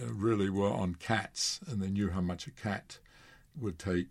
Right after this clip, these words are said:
So what they simply did was take the, uh, the weight of an elephant, divide by the weight of a cat, which is some humongous number, multiply that by the dose of a cat,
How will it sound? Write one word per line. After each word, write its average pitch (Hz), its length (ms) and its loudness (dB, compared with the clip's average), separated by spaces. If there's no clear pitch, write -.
So - 140 2
what 147 180 6
they 117 100 10
simply 131 380 4
did 98 240 4
was 101 140 0
take 104 360 2
the, 95 480 2
uh, - 400 -2
the 92 80 -6
weight 104 320 4
of 95 100 0
an 98 100 4
elephant, 101 400 4
divide 95 300 2
by 98 120 2
the 90 80 2
weight 92 160 4
of 90 100 -8
a - 120 -18
cat, 98 440 0
which 104 120 -4
is 85 80 -6
some 98 160 -2
humongous 95 640 0
number, 101 400 4
multiply 107 520 2
that 95 240 2
by 101 120 4
the 90 120 2
dose 95 360 4
of 87 80 -2
a 82 60 -2
cat, - 480 0